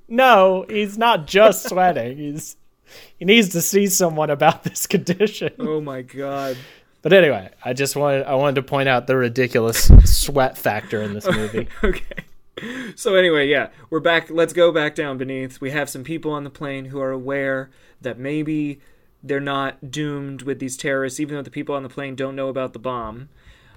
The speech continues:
Speaker 2: Um, and then the guys below are like, "Hey, we need to defuse the bomb before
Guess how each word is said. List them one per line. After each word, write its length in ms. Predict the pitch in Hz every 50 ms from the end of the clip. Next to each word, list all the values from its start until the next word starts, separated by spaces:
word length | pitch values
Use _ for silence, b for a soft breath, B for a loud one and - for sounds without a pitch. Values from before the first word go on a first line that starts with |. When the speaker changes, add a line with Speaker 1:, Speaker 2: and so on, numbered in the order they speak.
| b
Speaker 2:
Um, 760 | - - 120 117 117 113 113 113 110 107 104 107 104 104 107 _ _ _ _ _ _ _
and 160 | - 135 135 135
then 180 | 131 131 127
the 220 | 123 135 131 127 127
guys 300 | 127 143 135 143 139 131
below 260 | 160 170 202 220 208
are 80 | 190
like, 160 | 180 170 160 160
"Hey, 160 | 208 190 151
we 100 | 123 127
need 160 | 135 151 156
to 60 | 160 151
defuse 380 | 151 156 - 170 160 160 156
the 80 | - 156
bomb 460 | 160 151 139 135 135 135 135 131 127
before 920 | 127 - 135 131 - - - 165 165 165 160 143 135 131 123 120 120 123